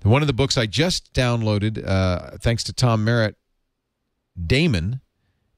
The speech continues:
and Freedom, Daniel Suarez's, uh, books. Uh, Tom says they're really great. Damon is a story of a computer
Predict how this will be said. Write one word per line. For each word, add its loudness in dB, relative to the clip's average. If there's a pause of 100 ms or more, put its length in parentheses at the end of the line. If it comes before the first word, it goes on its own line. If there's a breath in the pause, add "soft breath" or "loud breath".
(320)
and 2
Freedom, 0
Daniel 2
Suarez's, -2
uh, 0
books. -4 (920)
Uh, 0 (100)
Tom 2
says -2
they're 0
really 0
great. -2
Damon 2
is -2
a -4
story 0
of -2 (680)
a 2
computer 0